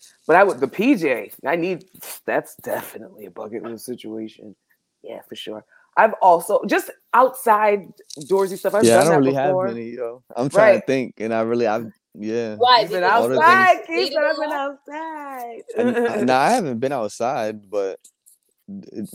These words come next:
Speaker 2: you know,
Speaker 3: Have
Speaker 2: I've
Speaker 3: you
Speaker 2: been, I've
Speaker 3: completed
Speaker 2: been
Speaker 3: a lot
Speaker 2: blessed.
Speaker 3: of, have you completed a lot of the things you thought would be on your
Speaker 1: That's what
Speaker 3: bucket
Speaker 1: I
Speaker 3: list?
Speaker 1: mean by outside. <laughs>
Speaker 2: Um, a lot of the things that I thought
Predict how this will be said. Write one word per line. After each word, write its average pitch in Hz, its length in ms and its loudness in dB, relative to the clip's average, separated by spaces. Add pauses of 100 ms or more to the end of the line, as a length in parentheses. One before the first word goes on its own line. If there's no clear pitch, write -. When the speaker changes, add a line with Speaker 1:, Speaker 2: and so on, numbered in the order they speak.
Speaker 2:
you 104 100 -4
know, 107 340 -2 (600)
Speaker 3:
Have 156 100 2
Speaker 2:
I've 104 60 2
Speaker 3:
you 104 60 -2
Speaker 2:
been, 110 120 2
I've 98 100 -2
Speaker 3:
completed 104 200 -2
Speaker 2:
been 107 120 2
Speaker 3:
a - 20 2
lot - 20 0
Speaker 2:
blessed. 113 460 2
Speaker 3:
of, 196 100 -12 (1200)
have 220 120 -4
you 233 100 -12
completed 233 380 -12
a 196 80 -12
lot 196 180 -6
of 196 60 -10
the 185 100 -10
things 190 280 -10
you 185 80 -12
thought 170 260 -10
would 175 120 -14
be 185 120 -10
on 185 80 -12
your 180 120 -8
Speaker 1:
That's 165 160 -14
what - 0 -
Speaker 3:
bucket 131 140 -8
Speaker 1:
I - 20 -12
Speaker 3:
list? 135 120 -8
Speaker 1:
mean 131 240 -10
by 104 180 -12
outside. 104 720 -16 (320)
<laughs> 226 500 -4 (840)
Speaker 2:
Um, 110 580 -2 (440)
a 117 80 6
lot 123 260 4
of 135 60 -4
the 127 120 -6
things 123 380 -10
that 117 100 -6
I 110 120 -8
thought 110 360 -8